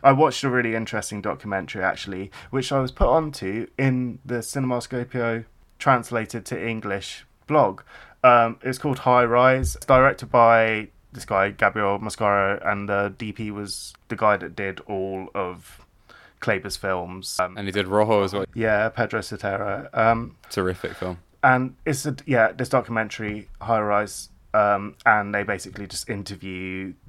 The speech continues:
Speaker 1: the, uh, occupants of, like, penthouse apartments in Recife, Sao Paulo, and Rio de Janeiro.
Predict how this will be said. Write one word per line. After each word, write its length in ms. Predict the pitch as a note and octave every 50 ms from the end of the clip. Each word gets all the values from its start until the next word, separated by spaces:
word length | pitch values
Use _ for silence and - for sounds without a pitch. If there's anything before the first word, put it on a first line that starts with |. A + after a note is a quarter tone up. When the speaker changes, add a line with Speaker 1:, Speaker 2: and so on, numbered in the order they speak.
| - -
Speaker 1:
the, 480 | - G#2 F#2+ F#2 F#2 F#2 F#2+ F#2+ D2 - _ _ _ _ _
uh, 200 | - G2+ G2 G2+ -
occupants 520 | A2+ A2 G#2 - - - A2+ G2 G2 G2+ -
of, 100 | G2 -
like, 180 | G2+ F#2+ F#2+ F2
penthouse 460 | - G#2+ G2 F#2+ G#2 G2+ G2 F#2 -
apartments 580 | - - G2+ F#2+ F2 E2 F#2+ F#2+ F2 D#2+ - -
in 160 | F#2+ F#2 F2+
Recife, 480 | F#2+ - - F#2+ F2 - - F2+ F2
Sao 160 | - - F#2+ F2+
Paulo, 560 | - G2+ F#2+ F2+ F#2 F#2 F#2 F#2 F#2 F#2 - -
and 400 | F#2 F2+ F2+ F2+ F2+ F2+ - -
Rio 260 | - F#2 G2+ F#2+ F2+ F2+
de 120 | F2+ F2+
Janeiro. 640 | D#2+ - - G2 F#2+ F#2+ F2+ F#2 F#2 F2+ F#2+ F#2+